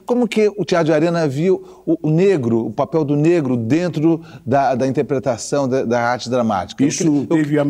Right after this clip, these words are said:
Speaker 1: queria,
Speaker 2: menor
Speaker 1: eu queria saber como que
Speaker 2: naquele
Speaker 1: vocês
Speaker 2: tempo,
Speaker 1: discutiam
Speaker 2: isso,
Speaker 1: isso.
Speaker 2: naquele tempo, naquele tempo, obviamente, eu desarmado e profundamente me resguardando com todos os complexos que você possa imaginar,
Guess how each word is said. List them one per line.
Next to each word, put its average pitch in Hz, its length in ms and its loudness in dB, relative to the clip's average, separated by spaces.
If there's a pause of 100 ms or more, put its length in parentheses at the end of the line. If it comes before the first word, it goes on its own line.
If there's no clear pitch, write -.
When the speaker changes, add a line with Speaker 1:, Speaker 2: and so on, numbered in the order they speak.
Speaker 1:
queria, 175 240 2
Speaker 2:
menor 147 400 -2
Speaker 1:
eu 165 80 0
queria 180 160 2
saber 180 220 0
como 190 200 0
que 123 160 -2
Speaker 2:
naquele 139 440 0
Speaker 1:
vocês 147 280 2
Speaker 2:
tempo, 175 100 2
Speaker 1:
discutiam 180 600 0
Speaker 2:
isso, 123 320 2
Speaker 1:
isso. 110 80 -10 (180)
Speaker 2:
naquele 147 480 0
tempo, 156 600 -2 (180)
naquele 151 340 -2
tempo, 143 260 -2
obviamente, 131 960 0
eu 113 260 0
desarmado 104 880 -2 (220)
e 104 80 -2
profundamente 107 800 -2
me 101 140 0
resguardando 107 960 -2 (200)
com 117 180 -4
todos 135 380 -2
os - 140 -8
complexos 117 600 -4
que - 120 -10
você 101 280 -6
possa 113 420 -6
imaginar, 98 720 -4